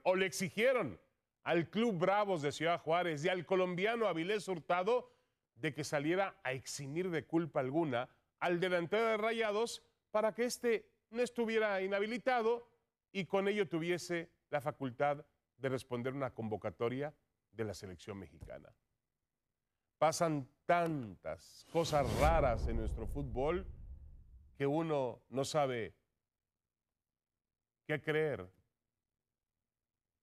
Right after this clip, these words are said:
y qué descartar. Hemos recibido malas noticias en la semana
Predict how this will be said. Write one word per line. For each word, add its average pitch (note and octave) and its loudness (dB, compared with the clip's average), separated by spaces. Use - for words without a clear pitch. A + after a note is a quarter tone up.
y C#3 -8
qué C3 -2
descartar. F#2+ -12
Hemos B3+ 4
recibido A3+ -2
malas F3+ 0
noticias E3+ -2
en D3 -2
la C#3 0
semana D3+ -2